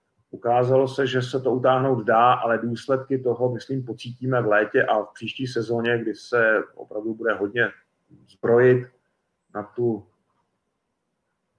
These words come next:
hrozbu sestupu a zároveň tu přibyla řádka ambiciozních klubů, které se zkrátka chtějí podívat do play-off a nechtějí mít starosti se sestupem. Eh, pak se to některému nebude dařit, takže bude zase hledat nové hráče.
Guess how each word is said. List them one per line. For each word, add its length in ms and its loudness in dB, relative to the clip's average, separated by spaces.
hrozbu 680 2
sestupu 760 0
a 260 -2
zároveň 280 2
tu 200 -2
přibyla 760 0
řádka 380 -4
ambiciozních 680 0
klubů, 320 -4
které 280 -10
se 260 -10
zkrátka 480 -10
chtějí 220 -4
podívat 300 0
do 100 2
play-off 360 2
a 40 -2
nechtějí 320 -4
mít 140 -4
starosti 360 -2
se 140 -14
sestupem. 600 -2
Eh, 300 4
pak 180 2
se 100 4
to 80 2
některému 400 0
nebude 300 2
dařit, 420 2
takže 280 -6
bude 260 -4
zase 760 0
hledat 320 0
nové 340 2
hráče. 560 0